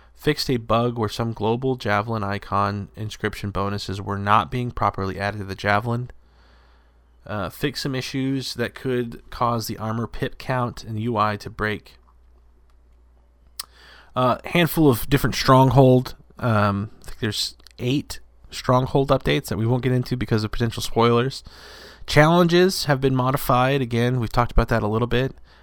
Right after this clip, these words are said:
A ton of gear and weapon upgrades.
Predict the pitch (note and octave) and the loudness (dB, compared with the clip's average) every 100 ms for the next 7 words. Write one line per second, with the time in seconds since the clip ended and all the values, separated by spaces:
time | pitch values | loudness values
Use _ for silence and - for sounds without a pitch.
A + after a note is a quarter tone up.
0 | - A#2+ - - - F#3 C3 G2+ G#2+ A2+ | -6 -4 2 4 8 8 6 2 -2 -6
1 | A#2 B2+ C#3 C#3+ A#2+ A#2+ G2+ G#2 A#2+ A2+ | -2 4 4 4 2 0 2 2 4 4
2 | F#2+ E2 - G#2 - A#2 D2 A1 - | 2 -6 -8 -8 -6 -10 -8 -10 -14